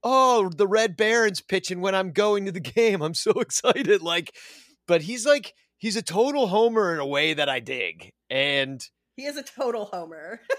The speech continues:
Speaker 2: <laughs>
Speaker 1: and I know he's, and he's rough around the edges in also a way that I enjoy. And I always also get the feel like he's a beer or two in, even if he might not be, like, he just has that personality. Not saying <laughs> that he's drinking in the booth.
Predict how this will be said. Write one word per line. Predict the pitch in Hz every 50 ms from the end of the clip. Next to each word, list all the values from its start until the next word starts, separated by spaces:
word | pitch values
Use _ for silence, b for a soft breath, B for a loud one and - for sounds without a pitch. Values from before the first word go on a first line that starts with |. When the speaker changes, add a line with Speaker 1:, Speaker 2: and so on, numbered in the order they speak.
| - 539 -
Speaker 2:
<laughs> | - 571 587 - - 554 -
Speaker 1:
and | 170 175 170 175 -
I | 175 180 185
know | 185 196 208 233 233
he's, | 233 208 160
and | 202 - 190 185 175
he's | 180 170
rough | 135 151 180 208 226 240 240 -
around | 247 240 226 214 208 202
the | 196 - -
edges | 170 175 180 160 170 180 160 139
in | 160 139 - -
also | 143 143 147 156 - - 170 185
a | 180
way | 175 180 185 185 180
that | 175 196 190
I | 190 190 196
enjoy. | 190 160 - 196 202 202 208 202 202 190 B B B B B B B B B B _ _
And | - 160 160 160 160 156 143 - - -
I | 143 147 143
always | 156 180 190 190 185 151 - -
also | 147 147 - - 196
get | 165 196 196 -
the | 180
feel | - - - 156 160 170 175 170 165
like | 156 147 143 -
he's | - 143 135 135
a | 117
beer | 101 _ - 135 135 147 151
or | 151 139
two | - - 156 151 147 143
in, | 139 143 147 156 151 180 170 b b b b b b _ -
even | 143 151 160 156 165 160 165
if | 165 -
he | 170 180
might | 156 151 160 160 156 147
not | 131 135 143 147 -
be, | - 165 165 170 165
like, | 151 143 135
he | - 147
just | 123 143 143 - -
has | 147 147 135 113
that | 131 120 - -
personality. | - 135 135 - - 117 110 113 117 131 139 147 151 147 160 165 170 175 170 b b b b b _
Not | - 143 139 131 -
saying | - - 143 143 147 131 113
<laughs> |
that | 143 120 -
he's | 226 202 143 117
drinking | 110 135 165 170 - - 147 139
in | 143 135
the | 127
booth. | 117 110 143 151 143 135 - -